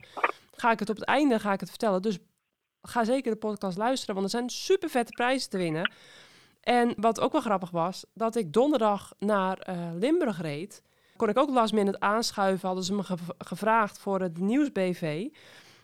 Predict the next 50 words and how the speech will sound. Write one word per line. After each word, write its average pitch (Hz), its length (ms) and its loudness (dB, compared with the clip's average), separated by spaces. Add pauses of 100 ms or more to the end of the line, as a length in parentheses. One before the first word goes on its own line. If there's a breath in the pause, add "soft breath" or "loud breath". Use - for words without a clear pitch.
(120)
Eh, 202 280 0
om 202 160 2
dus 180 180 0
ook 185 140 2
te 175 80 -8
vertellen 185 440 0
over, 175 380 -2
eh, 170 60 -2 (360)
nou 165 200 -8
ja, 160 140 -4 (160)
ook 392 220 4
over 202 160 4
de 185 60 -4
podcast 233 460 0
trouwens. 262 520 0 (200)
En 254 240 4 (140)
ik, 226 180 -2
ik 214 180 -2
weet 240 180 2
niet, 185 140 2
ze - 80 -4
wisten 202 240 0
niet 214 80 2
dat 190 120 0
die 185 120 -6
één 185 200 0
jaar 170 200 -2
bestond. 160 400 -6
Maar 175 200 -4
de 170 60 -4
mo-, 175 140 -4 (280)
wilden 185 240 -4
ze 185 80 -4
ook 170 100 -4
dat 170 120 -2
ik 165 100 -8
over 170 240 -6
ging 170 160 -4
vertellen. 202 360 -4
Ook 165 180 -4
over 160 180 -4
de 156 80 -8
tour 277 220 -4
natuurlijk. 220 460 -2
Nou, 165 160 -4 (120)
van - 160 -8
alles 165 180 -6
en 170 60 -2
nog 220 160 -4
wat. 214 280 -6